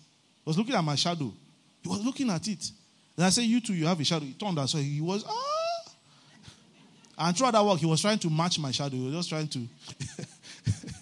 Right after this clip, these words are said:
<laughs> to <laughs> he was playing my shadow, but he was not playing with me.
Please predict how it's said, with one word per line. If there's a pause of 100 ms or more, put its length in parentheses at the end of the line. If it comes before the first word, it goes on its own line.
(300)
<laughs>
to (1300)
<laughs> (800)
he
was
playing
my
shadow,
but
he
was
not
playing
with
me.